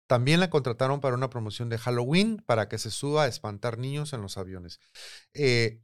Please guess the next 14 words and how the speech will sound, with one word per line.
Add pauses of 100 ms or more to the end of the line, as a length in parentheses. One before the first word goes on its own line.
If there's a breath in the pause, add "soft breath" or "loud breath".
actitud
nefasta.
Y,
el,
voy
a
compartir
algo
que
me
dijo
mi
abuela
paterna,